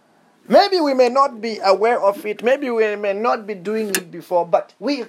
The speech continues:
the Bible is revealing that to us, which Apostle Paul is, God is using Apostle Paul to talk to us, that that household cannot be hunger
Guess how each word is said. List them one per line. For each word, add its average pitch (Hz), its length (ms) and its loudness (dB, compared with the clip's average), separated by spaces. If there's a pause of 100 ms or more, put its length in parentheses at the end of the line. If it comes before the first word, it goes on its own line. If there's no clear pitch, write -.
(120)
the 233 140 2
Bible 330 300 -2
is 196 100 -6
revealing 208 460 -2
that 202 180 0
to - 180 -12
us, 202 340 0
which 175 200 -10
Apostle 160 460 -2
Paul 247 320 -2
is, 156 280 -10 (240)
God 214 240 2
is - 160 -8
using 190 380 -8
Apostle 135 460 -6
Paul 190 260 0
to 139 120 -18
talk 165 240 -6
to - 100 -12
us, 156 320 -2 (200)
that - 280 -2 (240)
that 277 320 0
household 240 840 -2
cannot 240 480 -6
be 233 140 -6
hunger 254 640 -4